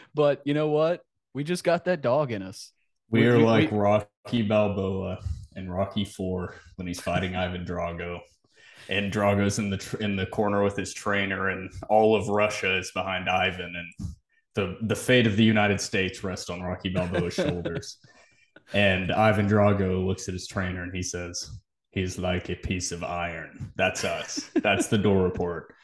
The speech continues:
Speaker 2: We just keep coming back. Vanderbilt football is doing everything they can to break us, to break us
Speaker 1: <laughs>
Speaker 2: down, break our hearts. The S E C referees and officiating crew, they're in on it.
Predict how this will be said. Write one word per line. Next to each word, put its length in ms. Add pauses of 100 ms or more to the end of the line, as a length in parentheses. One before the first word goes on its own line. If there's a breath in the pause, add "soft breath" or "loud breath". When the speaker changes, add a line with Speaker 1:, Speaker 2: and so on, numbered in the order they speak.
(140 loud breath)
Speaker 2:
We 100
just 240
keep 280
coming 320
back. 400
Vanderbilt 640
football 380
is 160
doing 400
everything 680
they 140
can 440
to 100
break 460
us, 420
to 80
break 380
us 160
Speaker 1:
<laughs> 20
Speaker 2:
down, 240
break 300
our 180
hearts. 560 (340 loud breath)
The 120
S 180
E 80
C 220
referees 640
and 80
officiating 640
crew, 180
they're 180
in 160
on 200
it. 100